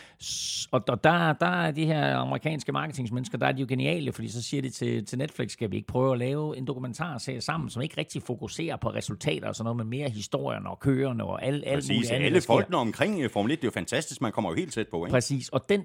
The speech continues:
Speaker 1: type af dokumentar har Netflix jo så udvidet til at inkludere tennis og golf med mere, og nu altså også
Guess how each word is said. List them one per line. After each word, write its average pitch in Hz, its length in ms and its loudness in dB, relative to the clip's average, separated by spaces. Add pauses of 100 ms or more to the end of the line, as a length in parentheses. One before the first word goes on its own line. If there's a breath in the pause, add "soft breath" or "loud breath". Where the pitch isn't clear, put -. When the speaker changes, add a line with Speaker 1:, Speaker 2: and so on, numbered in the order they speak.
Speaker 1:
type 170 340 0
af - 80 2
dokumentar 113 800 -2 (240)
har - 240 0
Netflix 120 500 -2
jo 110 40 0
så 123 220 2
udvidet 123 460 2
til 117 240 -2
at 92 320 -6
inkludere 107 340 -4
tennis 117 500 -2
og 92 100 -6
golf 117 420 0
med 104 140 0
mere, 117 420 0
og 117 180 -2
nu 123 200 2
altså 107 280 -2
også 123 520 0